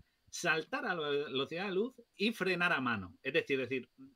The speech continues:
no calculan, dicen, "Venga, salto ahora", y frena. Y ju-, justo paran siempre en la superficie de un planeta o, o siempre en una zona segura o medianamente segura, saltando a mano.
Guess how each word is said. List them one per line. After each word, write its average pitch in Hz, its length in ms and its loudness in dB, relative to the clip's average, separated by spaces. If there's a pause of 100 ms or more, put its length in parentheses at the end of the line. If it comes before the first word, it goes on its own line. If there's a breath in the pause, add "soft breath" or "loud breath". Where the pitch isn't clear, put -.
no 214 180 0
calculan, 139 420 2
dicen, 135 240 0
"Venga, 165 220 2
salto 214 280 2
ahora", 226 300 0
y 147 100 -4
frena. 147 340 0
Y 131 60 -4
ju-, 120 220 -8
justo 156 460 -6
paran 165 240 -6
siempre 175 400 -4 (340 soft breath)
en 123 140 -2
la 117 120 -2
superficie 131 520 -2
de 139 80 4
un 131 100 -2
planeta 202 640 0
o, 139 260 -4
o 127 40 -4
siempre 175 280 -4
en 151 60 -10
una 139 140 -8
zona 113 200 -4
segura 90 380 -6 (140)
o 117 80 -10
medianamente 117 520 -2
segura, 92 360 -8
saltando 160 460 -4
a 117 80 0
mano. 92 280 -6